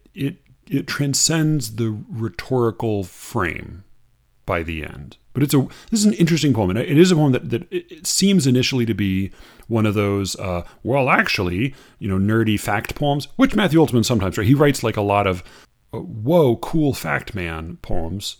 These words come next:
uh, that, that, but, and so this seems to be one of those, but then it, it takes a turn, and I would say it takes another turn and a half. So this is called The Violin. I'm just gonna read this real quick and, and maybe say one or two words about it. The Violin by Matthew Oltzman, published in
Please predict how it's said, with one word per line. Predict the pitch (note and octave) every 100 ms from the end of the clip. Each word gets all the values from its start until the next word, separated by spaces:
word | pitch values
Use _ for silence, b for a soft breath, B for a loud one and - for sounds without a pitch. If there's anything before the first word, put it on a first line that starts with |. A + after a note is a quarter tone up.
| -
uh, | F#2 F#2
that, | G#2 G2+ G3 G#2
that, | G#2 - B B -
but, | -
and | F#3+ C3+
so | F#3
this | F3 G#3+
seems | - G#3+ A#3+ -
to |
be | D3+ C3+
one | A2
of | G#2
those, | D#3+ B2+ F#2 F#2+ - B B
but | - B2
then | A3
it, | G#3
it | D#3
takes | - G3+ F#3+
a | G3
turn, | - D#3+ D#3
and | -
I | C#3+
would | D#3+ C#3+
say | G#3+
it | G3
takes | F3+ -
another | C3+ C3+ C#3+ C3+
turn | - - C3 A#2
and | G#2
a | E2
half. | F2+ - - - -
So | - A2+ B B B
this | F3+
is | -
called | - F3
The | B2
Violin. | G#2 G#2 A#2+ G2+ G#2
I'm | C3+
just | G3
gonna | C#3
read | A#2 A2
this | -
real | A#2
quick | - G#2+
and, | G2 G2
and | G#2
maybe | G#2
say | G2+
one | G2+ F#2+ F#2
or |
two | F2+ F2
words | E2 D#2+
about | C2+ D2+
it. | E2+ -
The |
Violin | F2+ A2 C#3 B2 G#2+
by | F#2
Matthew | F2+ G2+ F#2 G2+
Oltzman, | E2+ E2+ F2+ E2
published | F#2+ F#2+ F#2 -
in | G#2+